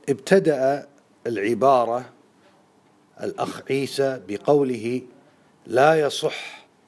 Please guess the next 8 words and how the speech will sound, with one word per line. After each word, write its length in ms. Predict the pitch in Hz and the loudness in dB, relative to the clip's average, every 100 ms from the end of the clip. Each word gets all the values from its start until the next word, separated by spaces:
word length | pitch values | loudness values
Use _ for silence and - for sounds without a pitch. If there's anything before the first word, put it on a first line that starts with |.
| _ _ - | _ _ -8
شرعًا". 520 | - 156 113 98 73 - _ _ _ _ _ _ _ _ _ _ _ _ _ 143 | 4 4 4 2 -4 -16 _ _ _ _ _ _ _ _ _ _ _ _ _ -2
إذن 440 | 135 147 185 180 175 - _ _ _ - | 2 2 0 -4 -12 -20 _ _ _ -2
الميزان 760 | 143 135 131 - 151 151 139 123 - | 0 0 -2 2 4 4 -2 -10 -8
الكتاب 720 | 131 127 - 143 - 156 127 101 | -2 -2 -4 -6 2 2 2 -4
والسنة 680 | 104 - 185 175 175 170 - _ _ _ _ _ _ - | -6 -2 0 2 2 0 -12 _ _ _ _ _ _ 0
على 420 | 131 127 120 110 | 2 4 2 0
فهم 300 | 165 143 127 | 0 0 0
الصحابة 840 | 123 - 123 - 143 131 117 120 | -6 -4 -4 2 4 4 2 -2